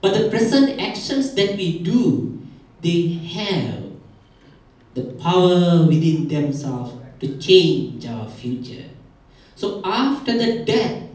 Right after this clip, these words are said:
we will be born again. So between the, between this life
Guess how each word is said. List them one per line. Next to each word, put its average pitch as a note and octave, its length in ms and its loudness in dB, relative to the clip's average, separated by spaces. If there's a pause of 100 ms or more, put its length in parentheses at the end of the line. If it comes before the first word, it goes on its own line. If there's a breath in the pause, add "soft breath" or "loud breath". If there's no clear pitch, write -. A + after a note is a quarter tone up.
(180)
we G3+ 180 2
will A3 200 -2
be - 300 -4
born G#3 460 4
again. F3 680 -4 (360 loud breath)
So - 240 -6
between G#3+ 880 -2
the, - 300 -2 (160)
between F#3+ 580 0
this A#3 300 4
life G#3+ 320 -4